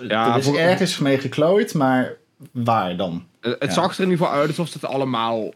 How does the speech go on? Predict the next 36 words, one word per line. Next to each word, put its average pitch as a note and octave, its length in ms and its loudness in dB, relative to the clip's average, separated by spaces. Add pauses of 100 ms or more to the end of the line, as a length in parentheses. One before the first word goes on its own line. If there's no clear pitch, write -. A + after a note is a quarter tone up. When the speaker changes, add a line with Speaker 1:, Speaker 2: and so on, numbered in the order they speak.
(120)
Speaker 1:
eh, - 60 -12 (400)
allemaal A2+ 400 -4
wel G2+ 160 -4
bezig G2 360 -8
waren F#2 320 -8
ermee. F#2 400 -6 (1400)
Speaker 2:
Ja. G#2 380 0 (1040)
Speaker 1:
En B2 140 0
Speaker 2:
Dus, - 180 -2
eh, G2+ 120 4
Speaker 1:
ja, - 280 2
ik D3+ 100 -2
denk D#3+ 200 2
wel E3+ 100 4 (100)
dat - 80 -
Speaker 2:
moeilijk. F#3 140 0
Speaker 1:
het A#2 180 0
buiten E3 340 0
het C3 160 -4
makkelijkste D3+ 540 -4
is D3 220 -8
om C3+ 280 -6
te - 100 -20
klooien D3+ 300 -4
met E3 100 -8
die E3+ 100 -8
portofoon, E3+ 680 -6
omdat C3 280 -2
je - 60 -10
dan C3 160 -2
minder C3 200 -2
op B2 80 -14
de B2+ 60 -6
vingers A#2+ 280 -4
gekeken G2+ 380 -4
wordt. G#2 360 -6